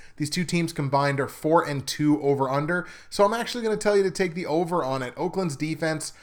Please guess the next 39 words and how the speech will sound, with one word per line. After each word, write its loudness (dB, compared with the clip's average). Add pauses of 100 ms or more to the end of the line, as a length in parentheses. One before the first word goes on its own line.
(240)
has 0
not 2
been 0
playing -2
great -6 (320)
so 0
far 2
this -4
season. -4 (340)
Denver's 0
defense -2 (340)
has 4
played 2
really 2
well, 6
but, -2 (100)
you -6
know, 0
they -2
have 0
given 2
up -2
more -2
points -2 (280)
than -4
I -4
would 0
have -2
expected -4
them -2
to -2
give 0
up, 2
just -6
in -2
terms -4
of -4 (260)
points 2
allowed. -6